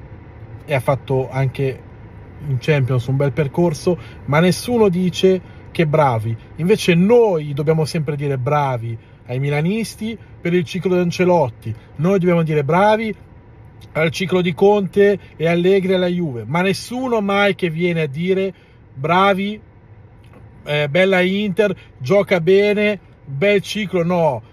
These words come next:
perché si attaccano sempre a, eh, risultati, arbitri, var e cose. Non funziona così, perché io non ho mai sentito un tifoso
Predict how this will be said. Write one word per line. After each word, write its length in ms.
perché 220
si 80
attaccano 340
sempre 500
a, 220
eh, 540
risultati, 1080
arbitri, 720
var 460
e 120
cose. 720
Non 180
funziona 580
così, 460
perché 400
io 160
non 120
ho 40
mai 180
sentito 760
un 140
tifoso 920